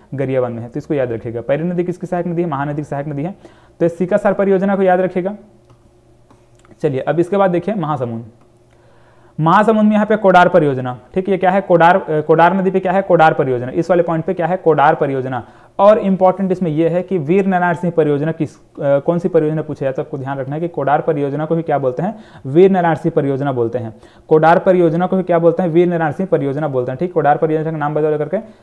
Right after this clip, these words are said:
वीर नारायण सिंह परियोजना रखा गया है। तो इतने point को हमको याद रखना है कि महानदी की सहायक नदी है कोडार नदी, ठीक है, इस प्रकार से कोडार नदी महासमुंद में, और कोडार नदी में है कोडार परियोजना, जिसका नाम क्या है? वीर नारायण सिंह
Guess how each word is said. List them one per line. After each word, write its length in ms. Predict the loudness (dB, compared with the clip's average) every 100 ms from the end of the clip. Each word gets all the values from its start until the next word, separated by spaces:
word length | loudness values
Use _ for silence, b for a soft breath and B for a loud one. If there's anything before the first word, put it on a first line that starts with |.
| B 2
वीर 200 | 4 4
नारायण 220 | 2 0
सिंह 160 | 0
परियोजना 340 | 0 -2 -2 -2
रखा 240 | -2 -4
गया 180 | -6 -6
है। 80 | -8 -18 _ b b b -2
तो 520 | 2 2 0 -6 -8 -4
इतने 220 | -2 0
point 260 | 0 -2 0
को 60 |
हमको 220 | -2 0
याद 220 | 2 2 2
रखना 220 | -2 -2
है 140 | -4 -10 _ _ _ _ _ _ _ -4
कि 80 | 0
महानदी 520 | 0 0 0 0 -2
की 240 | -2 -2
सहायक 340 | -2 0 0 0
नदी 200 | -2 -2
है 80 |
कोडार 420 | 2 2 4 2 2
नदी, 220 | -2 -4 -8 _ _ _ _ _ _ _ _
ठीक 120 | -6
है, 60 | -4
इस 160 | -6 -2
प्रकार 260 | 0 0
से 160 | 0 -2
कोडार 340 | -2 2 2
नदी 220 | 2 -4 -6
महासमुंद 500 | -6 -6 -2 -2 -2
में, 140 | -4 -8 -20 _ b b b b b -2
और 280 | 0 2
कोडार 380 | 2 4 6 6
नदी 200 | 4 2
में 100 | 0
है 60 | 0
कोडार 320 | 2 4 4
परियोजना, 460 | 4 2 2 0 -2
जिसका 240 | -2 -2
नाम 220 | 0 0
क्या 120 | 0
है? 80 | 0
वीर 200 | 4 4
नारायण 240 | 4 0 -2
सिंह 220 | -4